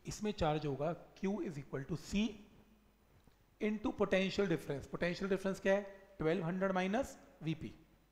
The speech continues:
मान लेते हैं यहाँ पर पोटेंशियल वीपी है, तो ट्वेल्व हंड्रेड माइनस वीपी पोटेंशियल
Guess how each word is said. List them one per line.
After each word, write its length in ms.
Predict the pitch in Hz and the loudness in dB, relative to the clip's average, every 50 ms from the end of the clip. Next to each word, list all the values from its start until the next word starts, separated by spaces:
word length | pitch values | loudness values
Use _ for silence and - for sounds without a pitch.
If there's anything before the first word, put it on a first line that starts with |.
| - - | -14 -10
मान 160 | 139 135 135 | -8 -8 -6
लेते 240 | 139 143 151 147 165 | -4 -4 -4 -4 -4
हैं 40 | 165 | -6
यहाँ 120 | 160 160 | -6 -6
पर 120 | 165 170 165 | -6 -8 -8
पोटेंशियल 420 | 165 170 - 170 165 - 190 180 | -8 -6 -6 -6 -8 -8 -8 -6
वीपी 240 | 170 175 170 196 196 | -6 -4 -4 -4 -6
है, 120 | 208 233 269 - - _ _ _ _ _ _ _ _ _ _ _ - | -6 -6 -12 -18 -20 _ _ _ _ _ _ _ _ _ _ _ -12
तो 60 | 156 | -4
ट्वेल्व 240 | - 156 151 160 165 | 0 2 2 2 2
हंड्रेड 200 | 175 185 185 185 | 0 0 0 0
माइनस 340 | 185 185 190 202 180 - - | -2 -2 -2 -2 -4 -6 -6
वीपी 180 | 214 202 202 202 | -8 -6 -6 -6
पोटेंशियल 500 | 196 190 170 165 165 156 175 190 190 | -8 -4 -4 -4 -4 -4 -6 -10 -10